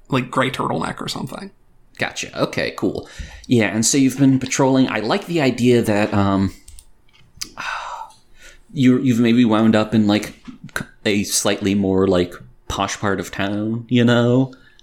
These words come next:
Speaker 2: Um, I'm trying to think about, um, I think Clarksburg was what we established as, like, a neighborhood that's, like,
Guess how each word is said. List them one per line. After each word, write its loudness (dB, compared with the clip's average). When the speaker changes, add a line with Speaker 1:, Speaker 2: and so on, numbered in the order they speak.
Speaker 2:
Um, -2
I'm -6
trying 0
to -4
think -4
about, -4
um, -4
I -6
think -4
Clarksburg -2
was 2
what 0
we 4
established -2
as, -2
like, -2
a -2
neighborhood 0
that's, -4
like, -4